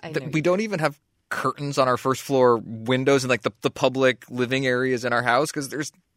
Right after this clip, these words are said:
Speaker 1: No need.
Speaker 2: nobody but the bears. So for me, it's fun to hear about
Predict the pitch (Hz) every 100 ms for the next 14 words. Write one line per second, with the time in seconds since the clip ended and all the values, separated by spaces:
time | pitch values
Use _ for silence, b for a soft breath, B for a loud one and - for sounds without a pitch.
0 | - 151 160 208 196 139 143 156 156 147
1 | - 143 220 202 107 113 147 - - -
2 | 214 190 185 214 269 - - 175 170 156
3 | - 185 185 170 143 135 127 127 127